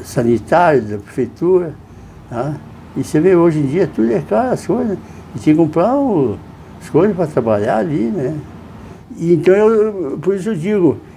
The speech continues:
tem gente que me considera, que, gente que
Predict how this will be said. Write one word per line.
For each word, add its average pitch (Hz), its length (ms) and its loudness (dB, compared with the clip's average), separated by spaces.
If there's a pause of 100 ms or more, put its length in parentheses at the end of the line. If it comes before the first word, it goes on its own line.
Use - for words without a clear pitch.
tem 180 160 8
gente 214 400 0
que 214 440 0 (720)
me 190 260 4
considera, 196 720 2
que, 110 320 -8 (1200)
gente 185 300 2
que 180 180 -6